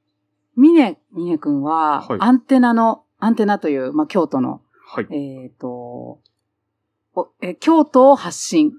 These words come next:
Speaker 2: そうですね。
Speaker 1: 京都。
Speaker 2: 京都拠点で、
Speaker 1: うん。
Speaker 2: まあ、
Speaker 1: うん。
Speaker 2: 自分自身も、
Speaker 1: 拠点で。
Speaker 2: あの、出身は大阪で、
Speaker 1: うん。
Speaker 2: その時代から、えっと、
Speaker 1: うん。
Speaker 2: 知り合った仲間ではあるんですけども、
Speaker 1: うん。うん。
Speaker 2: えっと、自分はもうしばらく東京にはいますが、えっと、
Speaker 1: はい。
Speaker 2: ほぼほぼメンバーは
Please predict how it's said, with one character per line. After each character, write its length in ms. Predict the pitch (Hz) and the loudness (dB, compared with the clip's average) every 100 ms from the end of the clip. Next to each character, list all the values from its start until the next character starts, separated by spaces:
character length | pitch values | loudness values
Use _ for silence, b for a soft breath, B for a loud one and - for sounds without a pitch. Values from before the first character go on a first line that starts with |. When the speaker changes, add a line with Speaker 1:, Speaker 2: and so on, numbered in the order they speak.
| b | b
Speaker 2:
そ 140 | - 381 | -2 0
う 20 | |
で 60 | 226 | 0
す 100 | 165 | 0
ね。 60 | |
Speaker 1:
京 100 | 247 | 2
都。 120 | 277 | 4
Speaker 2:
京 60 | 190 | 2
都 100 | 139 | 2
拠 200 | 147 160 | 0 2
点 260 | 160 160 180 | 2 0 0
で、 160 | 262 | 2
Speaker 1:
う 20 | |
ん。 40 | 190 | 2
Speaker 2:
ま 60 | |
あ、 20 | 247 | 0
Speaker 1:
う 20 | |
ん。 40 | |
Speaker 2:
自 80 | 202 | 2
分 180 | 269 277 | 2 2
自 180 | 320 311 | 2 2
身 60 | |
も、 140 | 180 120 | 2 2
Speaker 1:
拠 60 | |
点 80 | 180 | 2
で。 60 | 127 | 0
Speaker 2:
あ 120 | 123 | 2
の、 180 | 120 113 | 2 0
出 200 | 208 - | 0 2
身 80 | |
は 100 | 190 | 4
大 120 | 185 185 | 4 4
阪 580 | 175 - 156 156 156 | 0 0 2 4 2
で、 160 | 160 185 | 4 4
Speaker 1:
う 20 | |
ん。 80 | 220 | 4
Speaker 2:
そ 60 | 214 | 4
の 480 | 208 202 196 196 | 4 4 2 -2
時 100 | 185 | -2
代 180 | 202 196 | 2 2
か 140 | - 247 | 2 2
ら、 120 | 160 | 2
え 60 | |
っ 40 | 110 | 0
と、 140 | 175 | 0
Speaker 1:
う 20 | 143 | -2
ん。 20 | |
Speaker 2:
知 200 | - 180 | 0 0
り 140 | 160 | 2
合 60 | 156 | 2
っ 80 | - | 0
た 100 | 101 | -2
仲 300 | 104 107 127 | -2 -2 -2
間 120 | 98 | -2
で 80 | 90 | -6
は 140 | 85 | -8
あ 40 | 87 | -8
る 100 | 90 | -8
ん 60 | |
で 80 | 82 | -10
す 80 | - | -12
け 120 | - | -10
ど 100 | 175 | -4
も、 240 | 180 208 - | 0 0 -2
Speaker 1:
う 40 | 165 | -4
ん。 20 | |
う 100 | 143 | -6
ん。 60 | - | -4
Speaker 2:
え 100 | 180 | -4
っ 40 | |
と、 160 | 165 160 | -2 -4
自 120 | 160 | -2
分 80 | 196 | 2
は 180 | 196 - | 0 0
も 320 | 170 160 - - | 0 0 -2 -10
う 40 | |
し 80 | 151 | -2
ば 120 | 143 | 0
ら 80 | 104 | 0
く 220 | 95 80 | -4 -6
東 140 | - 98 | -4 -4
京 120 | 98 | -4
に 80 | 87 | -4
は 80 | 87 | -6
い 40 | |
ま 140 | 87 | -8
す 140 | 90 90 | -8 -10
が、 180 | 85 - | -8 -6
え 60 | |
っ 40 | 120 | -4
と、 100 | - | -2
Speaker 1:
は 60 | |
い。 20 | - | 0
Speaker 2:
ほ 100 | 185 | 0
ぼ 120 | 175 | 0
ほ 100 | 165 | 2
ぼ 100 | 160 | 2
メ 120 | 156 | 2
ン 80 | 147 | 2
バ 100 | 139 | 0
ー 20 | |
は 220 | 127 117 | 2 0